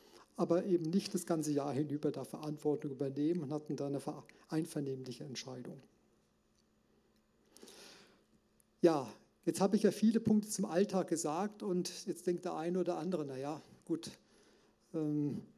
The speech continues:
das sind ja Punkte, äh, die kann ich auch in einem Ratgeber lesen.“ Das ist auch sicherlich so. Es gibt viele gute Ratgeber, aber ich kann euch nur empfehlen, geht zum Original,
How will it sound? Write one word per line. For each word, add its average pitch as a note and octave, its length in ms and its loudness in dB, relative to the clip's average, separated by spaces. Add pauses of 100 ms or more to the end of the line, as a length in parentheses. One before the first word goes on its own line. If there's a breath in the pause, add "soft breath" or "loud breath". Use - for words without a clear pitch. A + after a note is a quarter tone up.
(160)
das - 140 -2
sind F3+ 200 2
ja D#3 60 2
Punkte, F3+ 640 0 (1400 soft breath)
äh, E3+ 80 -6
die D#3 140 -4
kann D#3 180 -4
ich F3+ 140 -2
auch E3 160 -4
in D#3 80 -6
einem C#3+ 100 -8
Ratgeber D3 640 -4
lesen.“ C3+ 460 -8
Das - 180 -10
ist B3 160 -6
auch D#3+ 120 -10
sicherlich C#3+ 500 -8
so. D3+ 220 -4
Es E3+ 120 -8
gibt - 140 -16
viele G3 260 -4
gute D#3 300 -4
Ratgeber, F3+ 760 -4
aber D#3+ 220 -8
ich - 120 -12
kann E3 160 -10
euch D3+ 140 -6
nur E3+ 160 -2
empfehlen, D#3+ 540 -6 (420 soft breath)
geht F3+ 180 0
zum E3 160 -2
Original, D3+ 680 -2